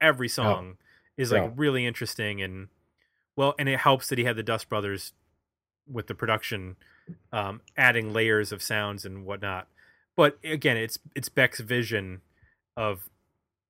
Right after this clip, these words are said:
Speaker 1: making that all happen. And for better or worse, he would sort of, you know, riff on that for the rest of his career,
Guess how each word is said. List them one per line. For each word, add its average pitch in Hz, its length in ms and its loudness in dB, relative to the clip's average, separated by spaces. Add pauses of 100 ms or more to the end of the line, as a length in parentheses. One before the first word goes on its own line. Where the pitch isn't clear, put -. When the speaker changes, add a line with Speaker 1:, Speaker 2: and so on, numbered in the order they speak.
(160)
Speaker 1:
making 127 300 -2
that 107 140 0
all 98 160 -2
happen. 107 560 0 (520)
And 120 460 0 (220)
for 160 120 -4
better 147 260 8
or 135 60 4
worse, 135 280 4
he 151 160 -4
would 127 160 0
sort 123 220 0
of, 104 280 -2 (480)
you 127 80 -8
know, 107 100 -2
riff 123 300 0
on 113 160 0
that 98 340 -2
for - 140 -10
the 107 60 -4
rest 110 220 -4
of 101 40 -14
his 92 100 -14
career, 110 500 -2